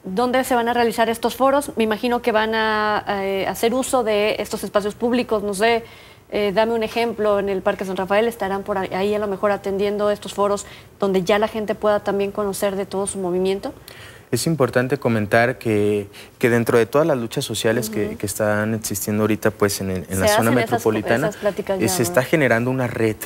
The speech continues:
Speaker 2: una
Speaker 1: Ujú.
Speaker 2: red de, de luchas, vamos, ¿no? Se está tratando de llegar a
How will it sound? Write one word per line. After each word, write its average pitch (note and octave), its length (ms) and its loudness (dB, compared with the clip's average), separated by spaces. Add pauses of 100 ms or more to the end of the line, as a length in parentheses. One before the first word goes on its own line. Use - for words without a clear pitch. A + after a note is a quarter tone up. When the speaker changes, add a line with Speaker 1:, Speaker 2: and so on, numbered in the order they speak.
(300)
Speaker 2:
una A#2+ 240 0
Speaker 1:
Ujú. A2 80 0
Speaker 2:
red A2 180 2
de, G#2+ 260 0
de G2 180 -4
luchas, G2+ 400 -2
vamos, F#2+ 320 -2
¿no? F#2+ 180 -6
Se - 100 -10
está - 180 -4
tratando A#2 480 2
de G#2+ 120 0
llegar G2 380 2 (340)
a G2 380 2